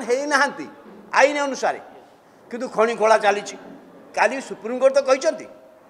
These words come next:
ଏଠି ରାଜ୍ୟ ସରକାର କ'ଣ ଆଇନ ଦେଖୁଛନ୍ତି ନା ନାହିଁ? ଆଇନର ବ୍ୟବସ୍ଥା ଅଛି, ସିଏ ଆଇନର ବ୍ୟବସ୍ଥାକୁ କାର୍ଯ୍ୟ କ-, ନ କରିକି ଏମ୍ ସି ଏଲ୍ ବାଲା ପୋଲିସ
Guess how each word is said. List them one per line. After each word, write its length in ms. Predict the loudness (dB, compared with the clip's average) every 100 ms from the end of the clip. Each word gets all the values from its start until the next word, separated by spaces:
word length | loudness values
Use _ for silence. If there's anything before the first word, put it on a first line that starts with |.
| -20 _ _
ଏଠି 140 | -8 0
ରାଜ୍ୟ 200 | 0 0 -4
ସରକାର 240 | -2 -2
କ'ଣ 140 | -2 0
ଆଇନ 180 | 0 0
ଦେଖୁଛନ୍ତି 400 | -2 -4 -10 -8
ନା 100 | -6
ନାହିଁ? 200 | -6 -10 -14 -14 0
ଆଇନର 280 | 0 4 0
ବ୍ୟବସ୍ଥା 340 | 2 -4 -2 -2
ଅଛି, 180 | -4 -14 -20 -20 -20 _ _ -6
ସିଏ 160 | 0 2
ଆଇନର 240 | 2 2 0
ବ୍ୟବସ୍ଥାକୁ 380 | 0 -6 -6 -6 -4
କାର୍ଯ୍ୟ 280 | -4 -4 -6
କ-, 140 | -6
ନ 60 | -6 -4
କରିକି 320 | -4 -4 -10 -18 -20 -20 _ _
ଏମ୍ 260 | 2 2 2
ସି 180 | -6 6
ଏଲ୍ 200 | 6 6 -8 0
ବାଲା 220 | 2 2 0
ପୋଲିସ 280 | -4 -6